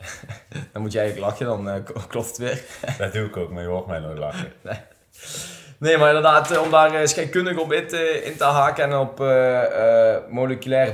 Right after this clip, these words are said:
Speaker 1: basis te kijken. Nou, we beginnen eigenlijk onderaan. Dat is eigenlijk een monosaccharide. Dus een suiker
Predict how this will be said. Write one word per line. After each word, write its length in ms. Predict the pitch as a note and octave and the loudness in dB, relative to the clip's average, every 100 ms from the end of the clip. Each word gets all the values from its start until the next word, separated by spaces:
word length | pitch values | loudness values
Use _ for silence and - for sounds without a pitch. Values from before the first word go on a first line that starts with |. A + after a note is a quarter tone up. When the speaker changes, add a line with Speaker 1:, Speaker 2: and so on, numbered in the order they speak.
| G2 | 2
Speaker 1:
basis 340 | A#2 C3 C#3+ | 6 6 4
te 80 | - | -2
kijken. 340 | - C#3+ - C#3+ | -2 -2 -2 -10
Nou, 960 | - _ _ _ _ _ _ - A2+ | -14 _ _ _ _ _ _ -8 -4
we 40 | B2+ | -2
beginnen 160 | E3 | 0
eigenlijk 320 | E3 D3+ E3 | 0 -2 -6
onderaan. 320 | D#3 C#3 B2+ A2+ | -2 2 2 2
Dat 100 | A#2 | 0
is 60 | |
eigenlijk 300 | C#3+ D#3+ C#3+ | 0 0 0
een 140 | C#3+ C3+ | 0 4
monosaccharide. 720 | C#3+ D3+ C#3 C#3 A#2 G#2+ A2 | 4 4 0 0 -2 -2 -8
Dus 200 | G#2 A2 | -8 -8
een 180 | A#2 A#2 | -6 -4
suiker 600 | - C#3+ C#3+ D3+ D3 | 0 0 0 -4 -8